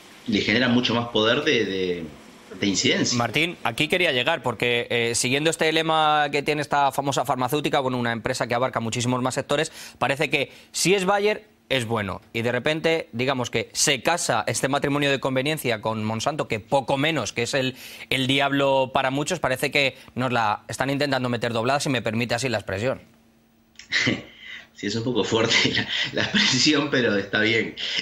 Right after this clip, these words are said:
Speaker 1: Eh, sí, ya hay muchas organizaciones hablando de que si es Bayer es veneno, ¿no? Eh, pero sí es cierto, o sea, se están aprovechando de, de, de una empresa que tiene una imagen buena en el público en general, digamos, que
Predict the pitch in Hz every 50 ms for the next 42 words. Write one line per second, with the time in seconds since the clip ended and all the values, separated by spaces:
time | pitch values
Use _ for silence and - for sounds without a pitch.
0 | - - 113 120 117 113 110 110 107 104 101 98 95 92 92 - - - 170 160
1 | 135 - - - - - - 135 143 143 139 143 143 147 139 131 127 123 117 117
2 | 110 127 131 135 135 120 113 120 120 120 117 107 101 101 101 - - 101 101 107
3 | 110 113 110 104 101 95 95 101 104 113 120 113 104 98 95 107 139 202 208 -
4 | - - - - - - - - 110 113 113 110 110 107 104 101 101 95 92 -
5 | - - 131 139 139 135 - 214 185 139 - 220 190 - - 107 - 82 90 -
6 | 113 98 - - - 165 185 165 160 135 127 120 120 - 165 170 156 120 101 95
7 | 95 92 - - 95 92 - 98 95 98 107 123 120 113 107 107 120 110 110 104
8 | 101 107 113 113 110 101 98 - - _ _ _ - - 80 - - _ _ _
9 | _ 117 107 107 110 120 123 107 - 101 95 - - - _ _ _ _ _ _
10 | _ _ _ _ _ - 95 104 139 170 175 139 110 104 98 98 98 - 139 139
11 | 131 120 117 117 117 113 107 - - 120 127 131 135 143 156 165 160 127 120 117
12 | 127 143 151 175 202 202 - - - - 95 92 - -